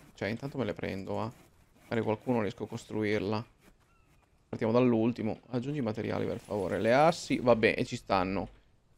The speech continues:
Ok, ma i chiodi, eh, sono quelli il problema, i chiodi.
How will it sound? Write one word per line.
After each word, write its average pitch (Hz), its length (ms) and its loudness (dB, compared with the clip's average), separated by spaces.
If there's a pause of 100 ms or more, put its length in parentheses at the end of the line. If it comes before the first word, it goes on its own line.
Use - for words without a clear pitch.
Ok, 90 440 4
ma 104 160 4
i 123 140 6
chiodi, 117 640 8 (180)
eh, 131 140 -6
sono 120 220 -4
quelli 135 240 6
il 107 100 4
problema, 107 380 2
i 113 40 -2
chiodi. 110 480 4